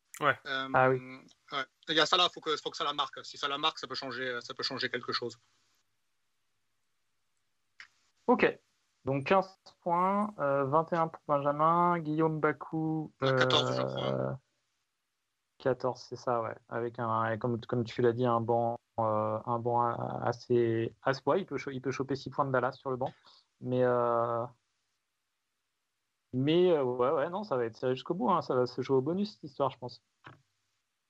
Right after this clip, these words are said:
Speaker 1: Toi, t'es, t'es plutôt bien,
Speaker 3: Donc,
Speaker 1: t'es
Speaker 3: bah,
Speaker 1: avec
Speaker 3: je pense
Speaker 1: Holding, euh,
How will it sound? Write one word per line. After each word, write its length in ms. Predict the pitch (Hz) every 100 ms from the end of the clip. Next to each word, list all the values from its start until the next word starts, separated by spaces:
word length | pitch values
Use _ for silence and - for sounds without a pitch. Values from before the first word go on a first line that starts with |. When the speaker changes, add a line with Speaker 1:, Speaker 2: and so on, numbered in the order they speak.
| _ _ _ _ _ _ _ _ - - - - _ _
Speaker 1:
Toi, 100 | 226
t'es, 220 | 214 175
t'es 120 | 147 156
plutôt 220 | 170 -
bien, 140 | 233
Speaker 3:
Donc, 120 | 240
Speaker 1:
t'es 60 | 165
Speaker 3:
bah, 100 | 151
Speaker 1:
avec 120 | 147
Speaker 3:
je 60 | 185
pense 100 | 165
Speaker 1:
Holding, 420 | 165 160 196 185
euh, 540 | 156 147 143 143 139